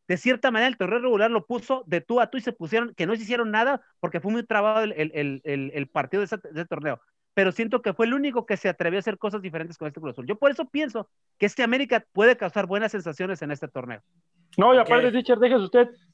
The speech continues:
Speaker 2: eh, bien lo comenta, y es el mismo equipo, ¿no? Quizás la misma base. Sin embargo, el hecho de que Solari ya sea su segundo torneo, también eso ya lo hace importante.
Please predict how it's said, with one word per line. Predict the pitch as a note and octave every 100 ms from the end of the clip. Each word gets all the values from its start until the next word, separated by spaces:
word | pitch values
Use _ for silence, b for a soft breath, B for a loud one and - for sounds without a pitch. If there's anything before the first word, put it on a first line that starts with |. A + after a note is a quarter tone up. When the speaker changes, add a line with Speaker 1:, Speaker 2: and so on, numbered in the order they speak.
| _ D#3+
Speaker 2:
eh, | G3+ G3 F#3+
bien | D#3 G3 A#3+
lo | A3+
comenta, | F#3 G3 A#3 G3+ D3
y | C#3+ D#3 E3+ G3+
es | A#3 C4
el |
mismo | A#3+ A#3+ A#3
equipo, | A3 A3 A3+
¿no? | F#3+ G#3+
Quizás | F#3 F#3+
la | F#3+
misma | F#3 F#3
base. | G3 G3+ G3+ G#3+ _ - - _
Sin | - F#3 E3+
embargo, | E3+ G3 G#3 A3+ G#3+ - _ _ _ _ _ _ _ - -
el | F#3+ G3
hecho | G#3 C4
de | A3+
que | G3
Solari | - E3+ F#3 A3 F#3+
ya | G3+
sea | - A3
su | A3
segundo | F3 E3 F#3+ G#3
torneo, | G3+ E3 D#3+ E3+ A3+ -
también | D#3+ E3+ F3+
eso | F#3
ya | G3 F#3
lo | E3+
hace | F3 G#3+
importante. | F3 C#3 F3 G#3 A3+ D#3+